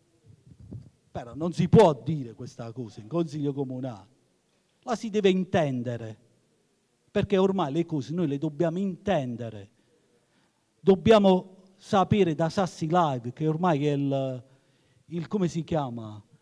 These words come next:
l'organo di stampa dei consiglieri comunali. Apprendiamo i disegni della,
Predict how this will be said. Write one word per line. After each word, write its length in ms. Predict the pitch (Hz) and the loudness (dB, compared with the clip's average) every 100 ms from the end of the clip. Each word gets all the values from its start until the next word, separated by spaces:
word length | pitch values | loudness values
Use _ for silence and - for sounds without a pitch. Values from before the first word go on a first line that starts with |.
| - | 0
l'organo 500 | 208 233 190 190 180 | 4 4 4 2 0
di 140 | 165 | -4
stampa 880 | 147 - 196 160 147 147 135 127 120 | -6 0 2 2 0 -2 -2 -4 -6
dei 120 | 156 | -6
consiglieri 460 | 151 170 143 170 160 | -4 -6 -4 -4 -4
comunali. 500 | 160 151 160 120 113 | -4 -2 -2 -2 -6
Apprendiamo 880 | 139 180 160 165 180 147 139 131 - _ _ | -8 -4 -4 0 0 0 -2 -6 -12 _ _
i 120 | 151 | -10
disegni 540 | 156 165 208 170 156 139 | -8 -2 2 2 0 -2
della, 460 | 147 143 135 131 | -2 -2 -4 -8